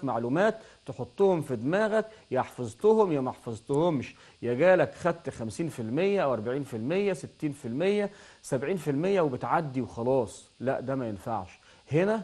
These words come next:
لازم تأدي المهمة بطريقة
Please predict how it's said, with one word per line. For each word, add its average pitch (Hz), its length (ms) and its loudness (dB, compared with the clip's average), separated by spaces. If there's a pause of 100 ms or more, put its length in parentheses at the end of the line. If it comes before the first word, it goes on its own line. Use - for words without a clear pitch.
لازم 143 420 0
تأدي 117 480 -2
المهمة 170 640 -2 (280)
بطريقة 120 640 -2